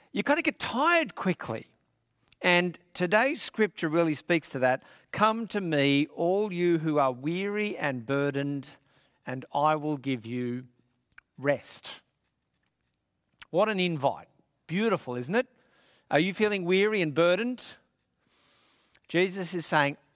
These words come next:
"I'm gonna give you rest." In fact, he's saying this, first of all, to first century Jews. And if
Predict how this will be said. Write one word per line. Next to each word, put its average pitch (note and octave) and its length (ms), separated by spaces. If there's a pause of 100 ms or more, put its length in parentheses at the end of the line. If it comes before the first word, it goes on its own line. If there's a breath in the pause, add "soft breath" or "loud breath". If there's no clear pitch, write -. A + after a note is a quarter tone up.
"I'm E3+ 180
gonna D#3 160
give C#3 160
you C#3 100
rest." - 420 (1800 soft breath)
In D#3+ 120
fact, G3 220
he's G3 140
saying D#4+ 260
this, C4 220 (160)
first D#4 520
of G3+ 120
all, D#3+ 460 (460)
to A3 120
first B3+ 360
century G3 360
Jews. F#3 600 (680 soft breath)
And G3+ 140
if A3 200